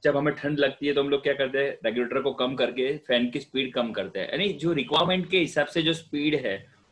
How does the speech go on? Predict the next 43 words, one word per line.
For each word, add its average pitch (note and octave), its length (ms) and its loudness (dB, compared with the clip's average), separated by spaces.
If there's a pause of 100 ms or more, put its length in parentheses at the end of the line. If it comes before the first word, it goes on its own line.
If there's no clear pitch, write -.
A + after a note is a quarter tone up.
(100)
वो C#3 100 6
maintain B2 540 0
करने B2 320 -2
के A#2+ 140 -8
लिए B2 240 -2
governing B2 580 0
method A2 300 -2
का A2 100 -2
यूज़ G#2+ 340 -2
होता F#2 200 -4
है, F2 100 -2
ठीक C#3+ 160 -8
है? D#3+ 120 -6 (840)
तो D#3 60 -2
क्या D#3 120 2
होता C#3 180 0
है D#3 120 -6 (500)
कि F3+ 300 -2 (400)
such D#3+ 100 0
the E3 160 4
way, D#3 220 4 (720)
okay, C3+ 160 -10 (360)
in D#3 120 0
such D3 180 4
the E3 140 4
way D3 180 6
that, C#3 100 0
that C#3 140 4
the D#3+ 100 0
speed E3+ 320 4
of E3 160 2
turbine D3+ 320 0
is C#3+ 100 -4
maintained C3 600 2 (180)
at B2 100 0
a C#3 80 2 (140)
constant D#3 460 -2
level C3 320 4 (140)
under C3+ 240 2 (200)
varying C3+ 480 4
load A2 240 2
condition, G2+ 400 -6
है? D3+ 120 2